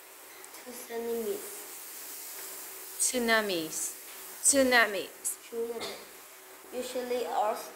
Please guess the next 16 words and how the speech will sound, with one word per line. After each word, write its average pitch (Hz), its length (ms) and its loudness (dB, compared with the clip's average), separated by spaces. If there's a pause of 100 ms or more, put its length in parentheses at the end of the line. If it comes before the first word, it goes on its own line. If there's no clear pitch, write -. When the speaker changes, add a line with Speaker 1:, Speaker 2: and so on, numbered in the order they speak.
(360)
Speaker 1:
crust 214 420 4 (240)
moves 240 360 2 (280)
very 240 160 0
slowly, 214 600 -4 (540)
only 233 220 0
a 202 160 -2 (160)
few 240 280 0
meters 226 680 0 (340)
very 285 260 2
deep. - 360 -8 (480)
Sometimes 240 560 0 (440)
two 262 120 -4 (100)
pieces 220 540 -6
of 208 180 0 (180)
earth 214 260 2 (220)
move 262 300 8